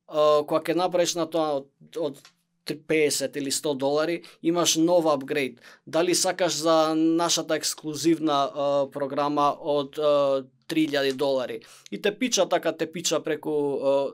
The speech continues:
н-, неколку stages. У-, од друга страна, ако ти на све кликаш no, no, no, пошто имаш некои таму едни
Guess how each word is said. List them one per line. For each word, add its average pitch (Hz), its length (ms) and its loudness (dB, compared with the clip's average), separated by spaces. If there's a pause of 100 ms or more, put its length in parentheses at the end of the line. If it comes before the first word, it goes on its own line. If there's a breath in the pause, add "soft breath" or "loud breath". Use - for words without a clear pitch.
(140)
н-, 147 160 -8 (220)
неколку 151 1000 -6 (460)
stages. 123 600 -4 (1600 loud breath)
У-, 214 760 0
од 170 160 -2
друга 247 280 4
страна, 247 360 0
ако 233 220 -4
ти 247 100 -4
на 226 160 0
све 233 280 2
кликаш 208 600 -2
no, 185 320 2
no, 190 200 2
no, 196 220 0
пошто 208 240 -8
имаш 240 300 -2
некои 226 260 -4
таму 208 320 -2
едни 175 320 0